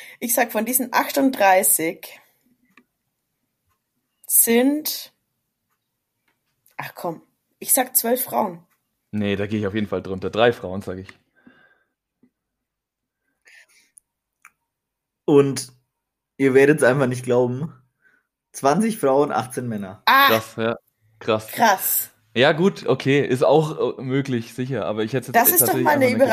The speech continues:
Speaker 1: Überraschung. Damit hätte ich jetzt wirklich nicht
Speaker 2: Heftig.
Speaker 1: gerechnet. Spannend.
Speaker 3: War für mich auch eine Überraschung.
Speaker 1: Und
Speaker 3: Was machen wir jetzt damit?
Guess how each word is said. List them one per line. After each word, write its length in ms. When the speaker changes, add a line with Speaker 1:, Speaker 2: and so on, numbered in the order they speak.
Speaker 1:
Überraschung. 140
Damit 240
hätte 140
ich 60
jetzt 180
wirklich 280
nicht 100
Speaker 2:
Heftig. 340
Speaker 1:
gerechnet. 240
Spannend. 760
Speaker 3:
War 180
für 80
mich 200
auch 80
eine 140
Überraschung. 440
Speaker 1:
Und 80
Speaker 3:
Was 360
machen 240
wir 80
jetzt 160
damit? 360